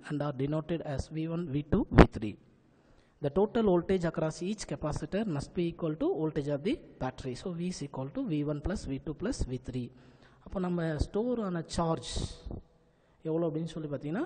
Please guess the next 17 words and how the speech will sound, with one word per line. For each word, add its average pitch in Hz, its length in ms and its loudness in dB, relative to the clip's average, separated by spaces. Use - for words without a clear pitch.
Q-ன்னு 190 320 4
சொல்றோம். 156 300 -2
Q 202 160 4
is - 140 -12
equal 160 260 0
to 185 140 0
C 165 180 6
V - 80 8
ன்னு 170 100 4
நமக்கு 151 260 4
தெரியும். 165 260 4
இப்ப 165 180 0
எனக்கு 160 240 -4
வந்து 190 140 -4
V 196 100 4
தான் 208 140 0
வேரி 165 200 0